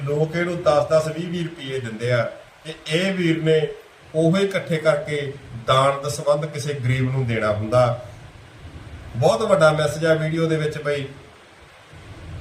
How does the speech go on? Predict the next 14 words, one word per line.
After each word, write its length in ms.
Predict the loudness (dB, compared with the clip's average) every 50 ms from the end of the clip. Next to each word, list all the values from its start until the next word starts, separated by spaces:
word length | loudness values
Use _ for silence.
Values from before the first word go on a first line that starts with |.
| -12 -12 -10 -4 0
ਵੀਰ 320 | 2 2 2 0 2 4
ਨੇ 60 | 4
ਉਸ 140 | 4 4 2
ਭੈਣ 300 | 0 2 2 2 2 2
ਦੇ 100 | 0 2
ਨਾਲ 220 | 4 4 4 4
ਇੱਕ 160 | 0 -2 -4 0
ਰਾਬਤਾ 420 | 2 2 2 2 2 2 0 0
ਕਾਇਮ 300 | 0 0 -2 -2 -2 -2 -6 -8
ਕੀਤਾ, 540 | -10 -8 -2 0 2 2 2 0 -2 -10 -14 -18 -20 -18 -12
ਕਿਸੇ 280 | -10 -6 -4 -2 -2 0 0
ਬਹਾਨੇ 360 | 2 2 2 2 2 0 0
ਬੁਲਾ 320 | 0 2 2 4 4 4
ਕੇ 380 | 4 2 -2 -4 -2 -2 -4